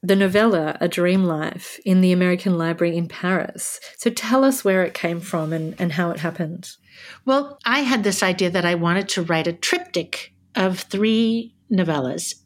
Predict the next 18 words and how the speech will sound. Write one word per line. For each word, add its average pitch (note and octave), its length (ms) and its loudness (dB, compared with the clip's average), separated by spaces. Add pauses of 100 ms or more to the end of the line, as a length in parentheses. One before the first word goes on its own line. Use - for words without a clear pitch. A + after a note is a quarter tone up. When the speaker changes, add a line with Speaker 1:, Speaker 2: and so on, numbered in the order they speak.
Speaker 2:
and F#3 420 2 (180)
that F#3+ 260 -2
they G3+ 140 2
would F#3+ 280 -2
be, F#3+ 460 0 (580)
that A#3 160 2
they C4 120 2
would B3 180 2
be, C4+ 160 2
I A#3+ 80 2
guess, B3+ 320 -2 (640)
I A#3+ 80 4
suppose E4+ 400 -2
the G#3 200 -2
thematic G#3+ 560 0 (500)
link A3+ 640 0 (640)
was G#3 420 2
displacement, G#3+ 1120 -4